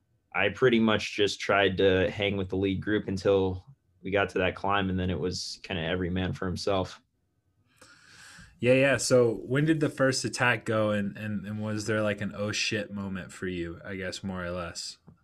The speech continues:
Speaker 1: Well, there were, there were attacks before that climb.
Speaker 2: Yeah.
Speaker 1: Um, I mean, we were working pretty well as a group. Everyone took their turn, but there were, there were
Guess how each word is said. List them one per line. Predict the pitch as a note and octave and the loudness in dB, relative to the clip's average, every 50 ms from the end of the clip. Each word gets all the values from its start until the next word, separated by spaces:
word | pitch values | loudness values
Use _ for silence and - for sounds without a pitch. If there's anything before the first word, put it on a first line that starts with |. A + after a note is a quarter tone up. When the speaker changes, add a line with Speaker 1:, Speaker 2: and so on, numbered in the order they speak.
| _ - - _ _ _ _ _ _ _ - | _ -20 -20 _ _ _ _ _ _ _ -2
Speaker 1:
Well, | G#2 G#2+ A2+ | 4 6 8
there | A#2+ D3+ E3+ | 8 10 10
were, | F3+ F#3+ G3 | 10 8 6
there | - - C3+ D3+ D3+ | 6 4 4 4 6
were | D#3 D#3 C#3 A#2+ | 8 8 10 10
attacks | A2 G#2 - - A2+ G#2+ G#2 F#2+ - | 8 8 6 4 4 4 4 2 0
before | - - G2 - - G2 F#2+ F#2 | -4 -8 -8 -4 0 0 0 2
that | F2 - - - | 0 -2 -4 -6
climb. | - - F#2 F2+ E2 E2 E2 D2 - - - - - - _ - G2+ | -6 -6 -4 -4 -2 -4 -4 -6 -8 -8 -10 -12 -18 -18 _ -6 -2
Speaker 2:
Yeah. | G2+ G2 F#2 F#2 F#2 F#2 F#2 | 0 0 0 0 0 -2 -2
Speaker 1:
Um, | F2+ F#2 F#2 F#2 F#2 - - - - - C#3 - | -2 -2 -4 -4 -6 -10 -18 -20 -18 -8 -2 2
I | C#3 | 4
mean, | D#3+ D#3 D3 C#3 | 6 6 8 6
we | D#3 F#3+ | 6 8
were | G3 G#3+ G3 D#3+ | 8 8 8 8
working | A#2+ A2+ A#2+ A#2+ - C3 B2 A2+ | 8 8 6 6 4 2 0 0
pretty | - - A2 G#2 G2+ G2 | 2 2 2 2 2 2
well | F#2 F#2 F#2 F#2+ F#2 | 2 4 4 4 4
as | F#2 F#2+ | 2 0
a | F#2 | -2
group. | D2+ - F2+ F#2 G2 G2 F#2+ | -4 -2 0 2 2 2 2
Everyone | E2 F2+ F#2 F#2 F2+ F#2 F#2 | 0 0 2 2 2 0 -2
took | - - F#2 - | -2 -4 -4 -2
their | - F2 F2 | -2 -2 -2
turn, | F2 - F2+ F2+ G2 G2+ A2 F#2+ | -4 -4 -4 -2 -2 0 0 -2
but | - E2+ D#2+ D#2+ | -2 -2 -2 0
there | F#2 G2+ G#2 | 2 2 4
were, | G#2 F#2 - - | 4 2 0 0
there | - A2 G#2 G#2+ | 0 2 4 4
were | G#2 G#2 G#2 G#2 G2+ G2 F#2+ F#2 F#2+ | 4 4 6 6 6 4 4 2 -2